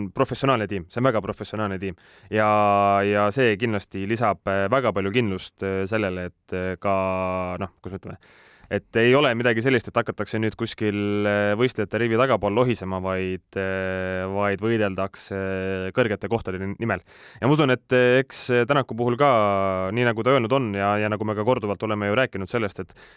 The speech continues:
kui on soov, eh, veel ühe korra maailmameistritiitli nimel kõva heitlus anda, siis, eh, ei olegi võimalik ju asju muud moodi teha,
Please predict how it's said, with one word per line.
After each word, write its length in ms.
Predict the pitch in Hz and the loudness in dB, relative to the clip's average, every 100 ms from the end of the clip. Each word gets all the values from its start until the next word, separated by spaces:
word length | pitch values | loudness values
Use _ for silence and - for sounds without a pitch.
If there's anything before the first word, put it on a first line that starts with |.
| - | 0
kui 200 | 135 135 | 4 4
on 100 | 131 | 4
soov, 400 | 170 135 120 113 | 6 6 4 4
eh, 160 | 120 120 110 _ _ _ _ - | 4 2 -4 _ _ _ _ 0
veel 300 | 143 120 143 | 2 4 4
ühe 140 | 120 | 2
korra 280 | 110 104 107 | 0 0 2
maailmameistritiitli 840 | 135 123 104 107 113 127 117 110 | 2 2 -2 -4 -2 -4 -2 -4
nimel 320 | 104 107 101 98 | -2 -2 -2 -2
kõva 240 | 151 131 | 2 2
heitlus 320 | 110 113 104 | 2 -2 0
anda, 300 | 143 170 98 - _ _ _ _ _ - | 0 0 -2 -6 _ _ _ _ _ -16
siis, 960 | - 110 107 104 101 95 - - - | -6 -4 -2 -2 -4 -6 -8 -12 -8
eh, 400 | 98 98 98 95 - - | -4 -4 -4 -6 -8 -2
ei 140 | 110 | 2
olegi 320 | 123 127 98 101 | 2 2 0 2
võimalik 400 | 127 110 95 - | 2 2 0 -2
ju 80 | |
asju 220 | 117 - 104 | -2 -2 -4
muud 220 | 113 104 | -2 -2
moodi 220 | 101 95 95 | -2 -2 -2
teha, 300 | 107 95 | 0 0